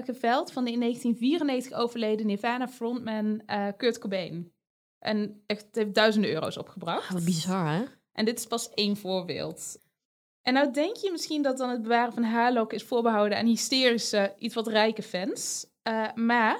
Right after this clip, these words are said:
Speaker 1: hebben jouw ouders toevallig een lokje haar van jou als baby bewaard?
Speaker 2: Oh,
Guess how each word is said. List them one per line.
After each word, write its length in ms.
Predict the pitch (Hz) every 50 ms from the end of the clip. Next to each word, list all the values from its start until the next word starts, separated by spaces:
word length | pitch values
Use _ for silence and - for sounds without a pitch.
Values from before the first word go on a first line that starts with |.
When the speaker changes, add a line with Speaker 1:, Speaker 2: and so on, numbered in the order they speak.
| - -
Speaker 1:
hebben 200 | 277 277 277 302
jouw 100 | 311 294
ouders 300 | - 294 294 294 294 294
toevallig 300 | 285 277 269 262 254 254 - 240
een 80 | 247
lokje 240 | 240 254 247 - 247
haar 200 | 220 240 240 240
van 100 | 240 240
jou 120 | 220 214
als 100 | 208 202
baby 320 | 185 214 214 226 214 190 170
bewaard? 600 | 165 160 160 - - - - _ - - - - _ _ _ _ _
Speaker 2:
Oh, 500 | - 247 247 285 277 262 262 240 208 180